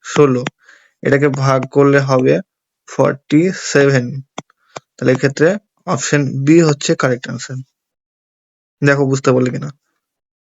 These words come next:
এক্ষেত্রে যেটা বোঝার ছিল সেটা হচ্ছে এই তেইশশো বাহান্ন টাকা, এর মধ্যে আমার কস্ট প্রাইসটা ইনক্লুড আছে এবং লাভটাও ইনক্লুড আছে, কারণ এটা সেলিং প্রাইস, মানে এটা বিক্রয় মূল্য। বিক্রয় করে যখন আমার লাভটা হচ্ছে, তার মানে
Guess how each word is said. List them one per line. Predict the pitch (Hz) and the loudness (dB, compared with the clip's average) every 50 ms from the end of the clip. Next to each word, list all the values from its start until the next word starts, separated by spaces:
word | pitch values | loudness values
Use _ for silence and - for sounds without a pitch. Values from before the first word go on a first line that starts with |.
| _ _ _ - - - - _ - | _ _ _ -20 -20 -20 -20 _ -2
এক্ষেত্রে | - 147 156 175 170 175 | 0 0 2 2 4 4
যেটা | 170 170 170 165 | 4 4 4 2
বোঝার | 143 143 143 143 156 170 | 2 4 4 4 4 4
ছিল | 165 - 170 156 160 156 | 2 2 2 2 2 2
সেটা | 165 143 147 | 2 2 0
হচ্ছে | 143 - - | 0 0 -2
এই | - - 156 147 143 | 0 2 0 0 2
তেইশশো | - 147 147 147 143 - - 175 160 | 2 2 2 2 0 0 0 2 2
বাহান্ন | 143 139 139 147 151 151 | 2 2 2 0 0 0
টাকা, | 147 147 139 127 120 120 - _ _ - - _ _ _ _ | 2 2 2 0 -2 -4 -8 _ _ -20 -20 _ _ _ _
এর | 151 147 151 151 | 0 2 2 2
মধ্যে | 151 151 151 147 143 147 165 | 2 2 2 0 2 0 0
আমার | 160 147 147 151 165 160 - | 2 2 2 2 0 0 0
কস্ট | 147 143 139 139 - - | 0 0 0 0 -2 0
প্রাইসটা | 147 143 143 143 143 - 160 | 2 2 4 2 2 0 0
ইনক্লুড | 151 151 147 143 156 165 160 143 | 0 0 0 0 2 2 2 2
আছে | 127 - - - 135 - _ | 2 0 -2 -8 -12 -12 _
এবং | - 143 143 151 156 | 0 2 2 4 4
লাভটাও | 147 143 135 135 131 135 147 147 | 4 4 4 2 2 2 2 2
ইনক্লুড | 147 147 143 139 139 131 127 | 4 2 0 0 2 2 2
আছে, | 123 120 - - - _ _ _ _ _ _ _ _ _ _ _ _ - | 2 0 -2 -10 -20 _ _ _ _ _ _ _ _ _ _ _ _ 0
কারণ | 139 139 147 | 2 2 4
এটা | 147 143 160 | 4 2 0
সেলিং | 143 - 165 160 170 165 160 | 2 2 2 2 2 2 2
প্রাইস, | 151 139 127 127 127 127 - - _ _ _ _ _ _ _ _ _ - | 2 2 2 2 -2 -6 -12 -16 _ _ _ _ _ _ _ _ _ -2
মানে | 143 131 135 135 | 0 2 2 2
এটা | 135 143 | 2 2
বিক্রয় | 147 170 160 - 156 143 | 2 2 2 2 2 2
মূল্য। | 131 127 123 123 | 2 2 0 0
বিক্রয় | 120 123 131 131 - _ - 156 165 165 | 0 0 -2 -2 -2 _ 4 4 4 4
করে | 165 165 156 156 | 4 4 4 4
যখন | 165 165 | 4 2
আমার | 165 160 156 147 | 2 2 2 4
লাভটা | 139 135 135 135 143 143 156 156 | 4 4 2 0 0 0 0 0
হচ্ছে, | 160 156 143 - - - - 139 151 | 0 0 -4 -4 -4 0 2 2 4
তার | 156 147 143 | 4 2 2
মানে | 139 135 139 147 160 202 | 0 2 2 0 0 -2